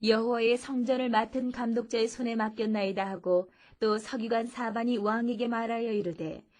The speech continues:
"제사장 hil기야가 내게 책을 주더이다." 하고, 사반이 왕의 앞에서 읽음에 왕이 율법책의 말을 듣자 곧 그의 옷을 찢으니라.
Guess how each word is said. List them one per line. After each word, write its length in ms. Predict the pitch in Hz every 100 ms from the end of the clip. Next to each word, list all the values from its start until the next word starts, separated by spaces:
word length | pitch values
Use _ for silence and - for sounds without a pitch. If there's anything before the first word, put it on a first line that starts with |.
| - - -
"제사장 480 | 226 226 240 247
hil기야가 800 | 247 - 285 262 240 220 220 214 - -
내게 260 | 214 202 214
책을 340 | - 285 269
주더이다." 520 | 254 233 233 226 233
하고, 400 | 220 196 214 214 -
사반이 480 | - 233 208 214 220
왕의 420 | 196 208 214 214
앞에서 600 | 202 202 208 208 196 190 -
읽음에 600 | 202 196 190 190 185 190 - -
왕이 380 | - 208 220 226
율법책의 680 | 233 240 240 233 - 233 254
말을 340 | 233 226 240
듣자 380 | 226 220 240 220
곧 240 | 220 226 220
그의 240 | - 233
옷을 300 | 220 214 226
찢으니라. 680 | 220 254 220 180 156 156 156